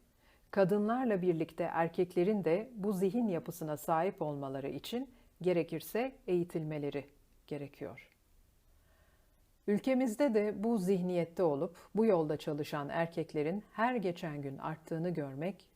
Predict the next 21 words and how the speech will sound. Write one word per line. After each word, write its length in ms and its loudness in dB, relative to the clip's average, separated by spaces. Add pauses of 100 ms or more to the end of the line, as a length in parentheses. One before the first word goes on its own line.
(140)
son 440 -8
derece 360 -6
sevindirici. 800 -8 (1300)
Cumhuriyetin 800 -2 (160)
en 140 0
önemli 400 -2
kazanımlarından 920 0
olan 320 -4 (180)
seçme 500 -6
ve 100 -2
seçilme 500 -6
hakkını 520 -6 (440)
dünyada 480 0
ilk 340 -4
elde 460 0
eden 260 -4
kadınlar 500 -2
arasında 540 -4
olduğumuzu 600 -2
da 100 0
unutmadan, 680 -2